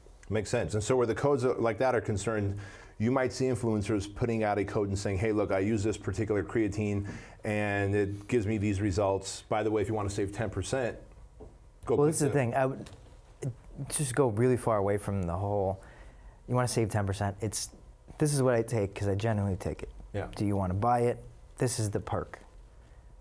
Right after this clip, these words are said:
Speaker 2: You wanna buy it because you follow me and I, you see my results and I post consistently and I've been taking this product. Nobody's gonna make that one-time purchase like, "Hey, you just made one post." It's gonna take the person that's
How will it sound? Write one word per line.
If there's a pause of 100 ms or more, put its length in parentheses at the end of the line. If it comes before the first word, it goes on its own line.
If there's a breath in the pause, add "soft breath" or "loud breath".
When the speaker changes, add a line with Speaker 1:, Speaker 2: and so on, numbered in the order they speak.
(640)
Speaker 2:
You
wanna
buy
it
because
you
follow
me
and
I,
you
see
my
results
and
I
post
consistently
and
I've
been
taking
this
product. (640 loud breath)
Nobody's
gonna
make
that
one-time
purchase
like, (360)
"Hey,
you
just
made
one
post." (220 loud breath)
It's
gonna
take (600 loud breath)
the
person
that's